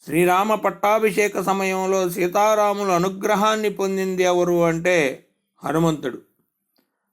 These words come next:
నిరంతరం రామనామాన్ని జపించి హనుమంతుడు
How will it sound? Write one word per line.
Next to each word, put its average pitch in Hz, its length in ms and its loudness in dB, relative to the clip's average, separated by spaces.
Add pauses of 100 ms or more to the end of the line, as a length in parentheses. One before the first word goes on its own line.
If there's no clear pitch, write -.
(120)
నిరంతరం 208 720 0
రామనామాన్ని 202 880 0
జపించి 180 880 0 (260)
హనుమంతుడు 196 960 2